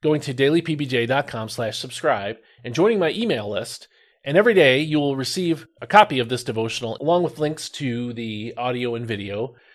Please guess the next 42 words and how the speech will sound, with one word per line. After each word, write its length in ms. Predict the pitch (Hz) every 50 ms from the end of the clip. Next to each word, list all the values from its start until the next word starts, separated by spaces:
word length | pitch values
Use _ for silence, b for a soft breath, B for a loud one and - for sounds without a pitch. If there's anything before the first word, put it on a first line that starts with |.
| b b b b _
and 200 | - 113 117 120
you 80 | 120 117
can 240 | - 131 117 107
consume 400 | 101 - 120 110 - - 170 170
it 80 | 170 -
every 200 | 139 139 147 139
day 360 | 127 110 104 107 120 123 - -
and 380 | 117 113 107 110 110 104 - _ _ _
develop 400 | - 117 117 107 110 127 - - -
a 60 | - - _ _ _
daily 300 | - 120 110 107 117 123
Bible 380 | 120 120 110 98 98 104 104 104
reading 320 | 101 104 101 101 101 104 - _ _
habit. 480 | - - 104 95 90 92 - - _ - _ _ _ _ _ _ _ _ _ _ _ _ _ _ _ _ _ _
I'm 100 | - 120
also 200 | 170 196 196 170
looking 300 | 151 160 156 - 165 127
for 320 | - - 131 123 117 113 110
help 300 | 110 139 135 131 - - b b b b b b b _ _
in 120 | 120 120
terms 240 | - 151 135 117 113
of 100 | 110 -
financial 400 | - 117 113 139 165 - - 120
support 400 | - - 107 - 113 110 117 -
on 120 | 104 110
a 40 | 110
monthly 300 | 110 110 117 117 - 139
basis. 500 | 104 110 101 101 - - 113 110 - - B B B B B B B B _
Go 120 | 185 208
to 80 | 214 165
daily 260 | 139 143 151 165 165
P 140 | - 160 135
B 80 | 139
J 200 | 123 123 113 113
dot 220 | 113 120 131 147 -
com 220 | 123 107 98 104
slash 260 | - - 107 98 -
support 460 | - - - - 156 131 - 117 -
to 100 | - 120
help 160 | 98 104 101 98
me 80 | 101
there. 380 | 104 101 98 - - - -